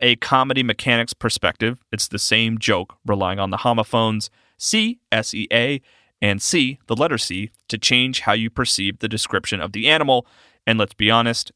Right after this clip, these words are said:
it would work better as a verbal joke than it does in print, but that fish has sailed. Anyway, my point is, we were doing our very best, down to details you might not have considered, to make this the most positive, comforting, funny game we could,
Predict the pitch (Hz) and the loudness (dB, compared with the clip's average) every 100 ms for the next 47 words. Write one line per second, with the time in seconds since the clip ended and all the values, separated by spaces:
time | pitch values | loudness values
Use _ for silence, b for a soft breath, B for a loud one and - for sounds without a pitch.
0 | - 92 101 104 104 101 101 - 104 - | -4 -4 -2 -4 0 0 0 -4 -6 -6
1 | 107 120 110 98 95 98 95 92 95 95 | 0 0 0 -4 -6 -4 -8 -6 -6 -6
2 | - - - 160 143 - - 92 - - | -8 -16 -6 -4 -4 -6 -4 -4 -2 -2
3 | 110 - 95 - 78 - 135 127 - b | -2 -2 -4 -4 -4 0 2 0 -4 b
4 | b b - 190 214 185 160 151 - 113 | b b -2 0 2 2 2 0 -2 -2
5 | - 196 208 139 143 135 b b b - | 0 0 0 0 -2 -4 b b b 0
6 | 127 151 165 147 123 123 117 104 95 104 | 2 2 0 0 0 0 0 -2 2 2
7 | 135 131 113 101 - - - 107 117 120 | 2 2 2 2 -2 -8 -2 0 0 -2
8 | 120 113 113 104 101 101 101 123 - 107 | -2 -2 0 0 0 -4 2 2 2 0
9 | 104 107 - 107 - 202 151 135 b b | 0 -2 -4 -4 2 2 2 -2 b b
10 | - 120 127 143 143 135 - 113 107 - | -4 2 2 2 -2 -2 0 2 2 0
11 | - - 151 147 160 151 147 _ - 147 | -6 2 2 2 0 -2 -2 _ -2 -2
12 | 143 147 139 139 - - 135 139 123 113 | 0 0 -2 -4 -6 0 0 2 0 0
13 | 110 110 - 127 104 92 | 0 -2 -2 0 0 -2